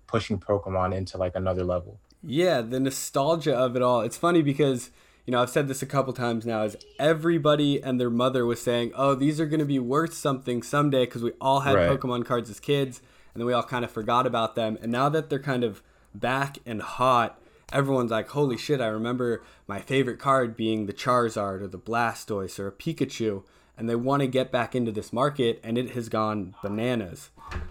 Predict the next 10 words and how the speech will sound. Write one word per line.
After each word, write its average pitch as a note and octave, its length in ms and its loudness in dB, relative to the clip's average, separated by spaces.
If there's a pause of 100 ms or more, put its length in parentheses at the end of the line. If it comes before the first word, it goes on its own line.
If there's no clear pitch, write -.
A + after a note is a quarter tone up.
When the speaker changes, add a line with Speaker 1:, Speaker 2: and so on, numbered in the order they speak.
(160)
Speaker 2:
Um, G#2+ 680 2 (120)
so D3 420 4
can - 200 -4
you G#3 160 2
just B3+ 420 -6 (240)
go C#3 320 2
into C3+ 600 0
kind A#2+ 260 -4
of A2 140 -2
the G#2 140 -6